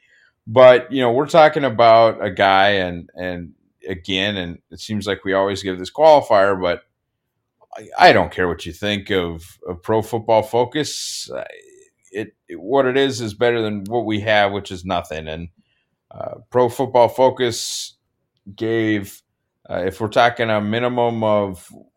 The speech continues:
well, let's just call it forty targets. Uh, Jimmy Graham ranked thirty-ninth at tight end in total, uh, offensive grade. Um, no, that was receiving grade. Thirty-sixth total offensive grade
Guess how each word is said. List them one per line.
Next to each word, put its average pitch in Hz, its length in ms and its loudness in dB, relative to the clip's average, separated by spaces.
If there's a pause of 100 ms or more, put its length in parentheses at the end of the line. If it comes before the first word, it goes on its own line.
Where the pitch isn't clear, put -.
well, 104 460 -6
let's 117 240 -2
just 113 180 -12
call 101 340 2
it 92 100 -2 (760)
forty 135 260 2
targets. 92 640 -2 (600)
Uh, 95 600 2 (440)
Jimmy 139 300 -4
Graham 120 380 -2
ranked 107 380 -4 (260)
thirty-ninth 110 880 -4
at 95 200 -4
tight 104 260 0
end 73 320 -8 (200)
in 90 200 -8
total, 110 760 0
uh, 85 280 -4 (320)
offensive 98 580 -4
grade. 131 520 -2 (640)
Um, 87 460 0
no, 117 160 -2
that 123 140 4
was 135 200 2
receiving 110 440 -6
grade. 85 340 -6
Thirty-sixth 135 880 -4
total 120 340 2
offensive 104 520 -2
grade 101 460 -4